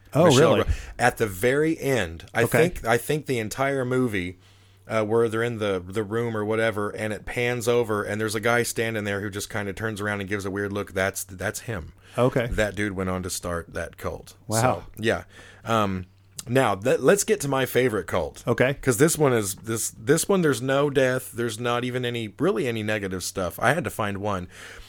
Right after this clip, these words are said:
Speaker 2: And this is another,
Speaker 1: <laughs>
Speaker 2: this is
Speaker 1: On the
Speaker 2: another
Speaker 1: lighter side.
Speaker 2: Exactly. And I'm gonna be making so many suggestions, but another amazing documentary is called The Source Family.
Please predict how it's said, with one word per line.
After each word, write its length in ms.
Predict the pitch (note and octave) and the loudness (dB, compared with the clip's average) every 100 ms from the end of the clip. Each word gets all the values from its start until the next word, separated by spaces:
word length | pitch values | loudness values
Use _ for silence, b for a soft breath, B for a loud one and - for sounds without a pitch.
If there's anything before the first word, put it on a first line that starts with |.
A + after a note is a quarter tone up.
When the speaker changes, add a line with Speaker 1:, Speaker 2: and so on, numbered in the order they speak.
| B C3 | B 0
Speaker 2:
And 160 | B2 | 4
this 160 | D#3+ - | 6 6
is 100 | D#3+ | 6
another, 680 | C#3 C3+ C#3+ D#3 E3 E3 E3+ - | 6 6 6 8 6 2 -2 -12
Speaker 1:
<laughs> 120 | - | -2
Speaker 2:
this 160 | D3 E3+ | 0 2
is 100 | D#3+ | 2
Speaker 1:
On 80 | C3+ | 6
the 80 | |
Speaker 2:
another 280 | G3 F#3 E3 | 8 8 8
Speaker 1:
lighter 400 | F3 F#3 E3+ A2+ | 8 6 6 2
side. 340 | G2+ A2+ F#2+ - | 2 -2 -4 -2
Speaker 2:
Exactly. 560 | B2 A#2+ C#3 B2+ F#2 - B B - | 4 6 6 4 -2 -4 B B -2
And 200 | C3 B2+ | 2 2
I'm 140 | A#2+ C#3 | 2 2
gonna 140 | F#3 | 2
be 120 | D3+ | 4
making 260 | C3+ C#3 A#2 | 2 2 0
so 180 | - C3+ | 0 0
many 160 | B2 | 0
suggestions, 720 | A2 G#2+ F2+ A#2 - G#2 F#2+ F#2+ | -2 -2 2 2 2 -2 -4 2
but 300 | A2+ G2 b b b b | 2 2 b b b b
another 440 | A#2+ A#2+ C#3 D3 C#3+ | -2 4 6 6 4
amazing 920 | A2+ A2 A2+ C3+ D3+ B2+ B2+ A#2+ B2 - | 0 0 2 4 4 2 0 0 -6 -4
documentary 680 | A#2+ B2 - A#2 A#2+ A2 G#2 | -2 0 0 0 0 2 0
is 120 | G2+ | 0
called 220 | - G#2 | 0 0
The 100 | G2 | 0
Source 320 | - A2+ G#2 - | -2 0 -2 -4
Family. 480 | F#2 D#2+ D#2 - | -8 -8 -10 -16